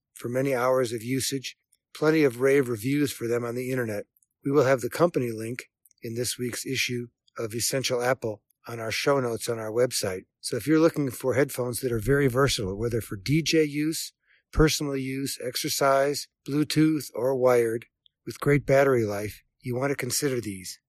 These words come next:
My set just arrived last night, so it's still early days. I'm still breaking in the speaker drivers. Whenever you get new premium headphones or speakers,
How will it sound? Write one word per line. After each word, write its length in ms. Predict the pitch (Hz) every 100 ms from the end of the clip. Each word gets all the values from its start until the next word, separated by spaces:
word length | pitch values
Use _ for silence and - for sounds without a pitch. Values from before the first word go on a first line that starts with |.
| _
My 160 | 117 143
set 260 | - 151
just 240 | 156 139 135
arrived 300 | 131 127 120
last 320 | 120 110 143
night, 260 | 151 120
so 240 | - - 110
it's 160 | 107
still 220 | - 135 120
early 260 | 131 127
days. 320 | 120 123 127 113
I'm 120 | 98
still 220 | - 135
breaking 400 | 107 143 - 139
in 320 | 135 135 135 - _ _ _
the 80 | 127
speaker 380 | - 156 - 120
drivers. 600 | 120 110 98 85 82 - _
Whenever 300 | 127 135 143
you 160 | 147 135
get 180 | 143 143
new 200 | 135 127
premium 460 | - 143 131 123
headphones 500 | 117 131 - 131 123
or 60 | 113
speakers, 640 | - 156 147 117 110 -